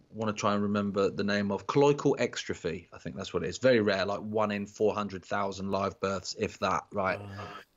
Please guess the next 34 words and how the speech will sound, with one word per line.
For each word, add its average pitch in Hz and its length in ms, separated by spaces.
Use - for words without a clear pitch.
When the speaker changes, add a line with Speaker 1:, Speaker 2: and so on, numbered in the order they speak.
Speaker 1:
Where 107 160
basically 117 480
the 95 120
bowel, 110 680
um, 95 460
and 95 440
the 92 340
colon 104 380
and 98 100
stuff, 95 220
it's 95 100
all 110 220
outside 104 500
the - 60
body, 95 400
bladder, 104 420
it's, 98 140
it's, 120 300
like, 120 220
just - 180
crazy. 101 360
So 117 320
at - 140
two 180 200
days 143 200
old, 101 400
the 76 60
baby 110 400
goes 107 240
through 101 500
this, 101 300
like, 101 180
unbelievable 104 520
surgery, 95 640